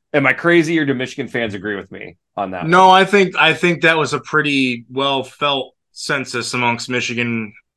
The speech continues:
Speaker 2: fan base over Twitter over the weekend after that game, because this game was just sloppy.
Speaker 1: Yep.
Speaker 2: Like, there was,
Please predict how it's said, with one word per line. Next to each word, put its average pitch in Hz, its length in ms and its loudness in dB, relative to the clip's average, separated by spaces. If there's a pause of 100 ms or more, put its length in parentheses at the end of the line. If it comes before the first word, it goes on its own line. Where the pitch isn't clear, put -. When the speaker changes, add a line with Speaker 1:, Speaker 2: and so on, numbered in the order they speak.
(220)
Speaker 2:
fan 120 260 0
base 110 340 -4
over 110 320 -4
Twitter 107 380 0
over 104 200 -4
the 104 80 -6
weekend 101 420 -6
after 104 260 -2
that 98 200 -2
game, 101 260 -6
because 113 240 -4
this 208 260 0
game 147 280 2
was 113 160 -2
just - 360 -6
sloppy. 107 720 -4 (200)
Speaker 1:
Yep. 127 200 0 (240)
Speaker 2:
Like, 117 280 2
there 139 200 2
was, 127 240 0